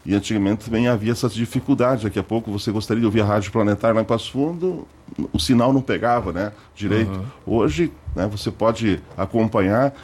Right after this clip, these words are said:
Speaker 1: em qualquer lugar do mundo, os familiares que hoje vão embora daqui, pode seguir nos acompanhando no dia a dia, né, Thiago?
Speaker 2: Uhum. Obrigado, Vila. Parabéns pra você, que é um profissional mais antigo aqui da nossa emissora, e a todos os nossos profissionais e colegas aqui da rádio,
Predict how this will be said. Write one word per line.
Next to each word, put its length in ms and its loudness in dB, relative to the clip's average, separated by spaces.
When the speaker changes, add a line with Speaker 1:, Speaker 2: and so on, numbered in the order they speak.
Speaker 1:
em 100 -2
qualquer 300 0
lugar 240 2
do 140 0
mundo, 320 4
os 340 -10
familiares 500 2
que 120 -2
hoje 160 2
vão 140 2
embora 360 2
daqui, 540 0
pode 300 -4
seguir 420 2
nos 180 0
acompanhando 560 0
no 80 0
dia 240 -2
a 40 0
dia, 280 -2
né, 100 -4
Thiago? 260 -4
Speaker 2:
Uhum. 200 -4
Obrigado, 340 2
Vila. 260 0
Parabéns 520 0
pra 160 0
você, 320 -2
que 100 -2
é 40 2
um 40 0
profissional 420 -2
mais 200 2
antigo 280 0
aqui 140 2
da 100 0
nossa 240 0
emissora, 380 2
e 20 0
a 60 4
todos 460 0
os 120 0
nossos 380 -2
profissionais 560 0
e 60 0
colegas 580 0
aqui 160 -4
da 100 0
rádio, 400 0